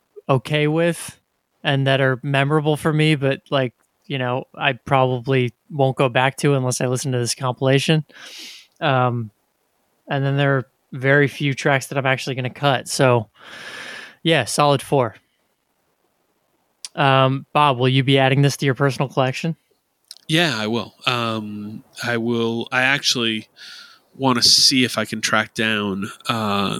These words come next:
Speaker 2: the C D, which is a weird thing to say, so I can digitize it and listen to it, um, so we can work for the people. Um,
Speaker 1: There you go.
Speaker 2: this is cool. This, I, I actually think you said something really cool, uh, identifying. This is a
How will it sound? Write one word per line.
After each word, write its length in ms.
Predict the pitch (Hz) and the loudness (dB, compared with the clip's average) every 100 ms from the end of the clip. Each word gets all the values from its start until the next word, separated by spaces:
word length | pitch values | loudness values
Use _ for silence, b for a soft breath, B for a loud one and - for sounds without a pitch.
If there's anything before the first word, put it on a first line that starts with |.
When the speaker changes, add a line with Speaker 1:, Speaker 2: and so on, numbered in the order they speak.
| - _ _ - | -10 _ _ -4
Speaker 2:
the 60 | - | 2
C 420 | - - 120 113 - | 4 4 2 0 4
D, 280 | 131 120 | 6 6
which 220 | 107 110 - | 4 2 0
is 60 | |
a 60 | 113 | 0
weird 220 | 107 101 | -2 -4
thing 140 | 104 | -8
to 60 | 104 | -2
say, 220 | - 107 | 0 2
so 160 | 104 104 | 0 -2
I 40 | |
can 120 | 110 | -6
digitize 560 | 107 117 110 - 98 98 | -2 -2 -2 0 0 0
it 60 | 98 | -2
and 80 | 107 | -2
listen 240 | 104 - | 0 0
to 140 | - 104 | 0 -2
it, 100 | 98 B B B B _ - | -2 B B B B _ -6
um, 240 | 104 101 | -4 0
so 160 | - 113 | 0 0
we 80 | |
can 220 | 110 107 101 _ - | -4 -10 -12 _ -2
work 200 | 117 - | -2 -2
for 60 | |
the 80 | 104 | -8
people. 460 | - 131 - 98 - B B B B B _ 123 | 0 0 0 -6 -10 B B B B B _ -2
Um, 320 | 113 110 104 | 0 0 -2
Speaker 1:
There 160 | 131 123 | -4 -2
you 100 | 135 | 0
go. 160 | 127 117 _ _ _ _ _ _ _ - | 0 -2 _ _ _ _ _ _ _ -4
Speaker 2:
this 260 | 170 175 | 0 2
is 180 | 233 226 | 2 0
cool. 420 | - 151 139 120 | 0 0 2 2
This, 260 | 123 156 - - | 0 0 0 -2
I, 120 | - | 0
I 120 | 156 170 | 0 2
actually 360 | 214 - 233 | 0 0 0
think 400 | - 185 143 - B B B B | 0 -2 -2 -8 B B B B
you 80 | 160 | 0
said 220 | 165 190 | 2 2
something 280 | 170 165 147 | 2 2 2
really 240 | 135 135 131 | 4 2 0
cool, 540 | - 131 127 131 127 - | -2 0 2 2 -2 -4
uh, 540 | - 123 113 110 110 - - | -2 0 0 0 0 -2 -4
identifying. 560 | 127 131 123 123 127 B B B | 0 2 2 0 -4 B B B
This 260 | 135 170 - | 0 2 4
is 200 | 240 190 - | 2 0 -4
a 140 | 139 | -4